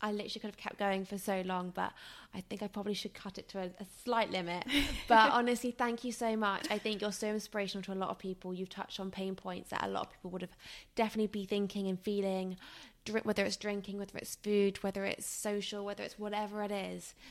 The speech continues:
Speaker 1: I think you've touched on a lot here. So hopefully we've been of value to some people and, um, yeah, they can relate to a lot of it. So thanks so much for coming on.
Speaker 2: Thank you for having me.
Speaker 1: Thank you guys so, so much for listening.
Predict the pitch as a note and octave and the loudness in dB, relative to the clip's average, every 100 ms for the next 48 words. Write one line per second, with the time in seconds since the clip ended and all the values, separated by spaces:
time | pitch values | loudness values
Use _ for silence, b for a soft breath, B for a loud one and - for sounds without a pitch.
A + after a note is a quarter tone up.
0 | A#3 G#3+ F#3+ F#3+ F#3+ G3 - G3 F#3+ F#3+ | -10 -6 -4 -6 -8 -8 -6 -6 -4 -2
1 | F#3 F3+ F3+ F3+ E3 F#3 F3+ F#3 - A3+ | -2 -4 -4 -4 -4 -4 -4 -6 -8 -8
2 | - G#3 G3 F#3+ F#3+ F#3 F#3 - B B | -6 -6 -4 -4 -4 -2 -4 -6 B B
3 | B A3 B3 A#3+ A#3+ A3+ - A3 G#3+ G#3 | B 2 6 6 4 0 -4 -6 -4 -6
4 | G3+ G3+ F#3+ - F#3+ F#3 F3+ - F#3 F3+ | -6 -6 -6 -4 -4 -4 -4 -6 -6 -6
5 | F3+ F#3 B B - G#3+ F#3 F#3 G3 F#3 | -8 -12 B B -2 0 0 -4 -6 -4
6 | F#3 - F#3 F3+ F3+ - - - G3+ G#3+ | -4 -6 -6 -6 -8 -10 -10 -8 -8 -6
7 | G3+ - - G#3 G3 F#3 - - - F#3 | -8 -8 -4 -2 0 -2 -4 -8 -8 -6
8 | F#3 F3+ - G3+ G3+ G3+ C#4+ C4 C#4+ C4 | -6 -6 -6 -4 -6 2 4 4 2 -2
9 | B3 A#3+ A#3 A#3 B3 - _ - - _ | -2 0 0 0 -2 -8 _ -20 -20 _
10 | - - - b b b - C#4+ D4 C#4+ | -20 -18 -18 b b b 4 4 6 4
11 | C4+ C4 C4 - - C4 B3+ C4 A#3+ A#3 | 8 8 6 2 8 8 10 8 6 4
12 | - A3 G3+ - F#3+ F#3 F#3 | 4 4 6 6 4 6 4